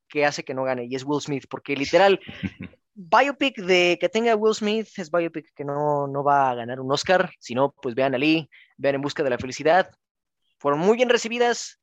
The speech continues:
Speaker 1: incluso llegaron a tener un par de nominaciones, pero nunca se llevaron el premio. Y pues Nightmare Alley no se la va a llevar porque pues ya le dieron un Oscar a Del Toro hace dos años y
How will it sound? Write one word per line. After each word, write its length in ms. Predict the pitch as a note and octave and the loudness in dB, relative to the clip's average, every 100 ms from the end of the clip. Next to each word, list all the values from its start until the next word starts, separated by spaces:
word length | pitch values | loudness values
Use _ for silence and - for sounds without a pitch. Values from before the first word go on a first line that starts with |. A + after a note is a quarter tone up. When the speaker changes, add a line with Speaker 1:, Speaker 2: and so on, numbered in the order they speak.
| _ | _
Speaker 1:
incluso 280 | C3 D3+ D#3+ | -14 -8 -2
llegaron 240 | D#3 D#3+ | 0 2
a 80 | D#3+ | 0
tener 180 | D#3+ D#3+ | 0 -2
un 80 | D#3+ | 0
par 140 | D#3+ | 0
de 80 | D#3 | 0
nominaciones, 560 | D3+ C#3 E3 D#3+ D#3+ | -4 -6 -4 -2 -4
pero 220 | - A#2 A2 | -6 -10 -8
nunca 260 | B2+ B2 | -8 -8
se 80 | A#2 | -10
llevaron 300 | G#2 A2+ A2+ | -8 -6 -6
el 80 | F#2 | -8
premio. 400 | - G#3 G#3+ G#3 _ _ _ - - - - - | 0 2 4 0 _ _ _ -20 -20 -20 -20 -6
Y 200 | F3+ G3+ | 0 0
pues 260 | G3+ G3 F#3 | 4 2 4
Nightmare 400 | A3 A#3 A3 A3 | 2 2 2 0
Alley 520 | G3 G#3+ G#3 G#3+ G#3+ F#3 - - | 2 2 2 -2 -6 -8 -12 -10
no 400 | C#3+ D3+ D#3 D#3 | -2 4 4 2
se 160 | - | -2
la 80 | A2 | -8
va 80 | A#2 | -6
a 20 | |
llevar 360 | A2 G#2 B2+ B2+ | -6 -4 -4 -6
porque 220 | A#2+ - | -14 -16
pues 220 | - F#2+ G#2 | -16 -16 -2
ya 140 | D3+ | 0
le 80 | D#3 | 2
dieron 260 | D3+ D#3 | 2 2
un 80 | D3+ | 0
Oscar 240 | D3+ - D#3 | -4 -4 -2
a 40 | |
Del 180 | B2 A#2 | -2 -6
Toro 240 | - C3+ C3+ | -4 -2 -2
hace 140 | C#3 | -2
dos 100 | B2 | -8
años 280 | C3 C3+ - | -8 -8 -10
y 220 | A#2 A2 | -14 -18